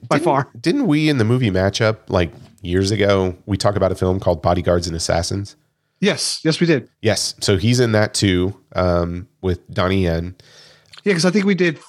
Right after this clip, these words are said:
Speaker 1: Thirteen Assassins with
Speaker 2: Yes,
Speaker 1: that.
Speaker 2: and that one,
Speaker 1: Yep.
Speaker 2: which is another great film, but
Speaker 1: Yes.
Speaker 2: i-,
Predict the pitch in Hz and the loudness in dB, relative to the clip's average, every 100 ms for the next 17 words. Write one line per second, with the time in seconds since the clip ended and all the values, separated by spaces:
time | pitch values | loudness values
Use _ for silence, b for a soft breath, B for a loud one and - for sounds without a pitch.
0 | - 165 175 _ - - 180 190 196 196 | -2 0 -2 _ -10 -2 0 2 0 0
1 | 196 190 185 202 196 190 - 196 208 - | -2 -2 -4 -8 -4 -2 0 0 -2 -6
2 | - 98 104 98 160 - b b b 113 | -6 -2 0 2 -2 -4 b b b -2
3 | 113 107 113 110 98 90 98 - 92 87 | 0 2 2 0 0 0 -2 0 0 0
4 | 82 85 - B B - - - - - | 0 -2 -4 B B -8 -8 -8 -14 -16
5 | - | -14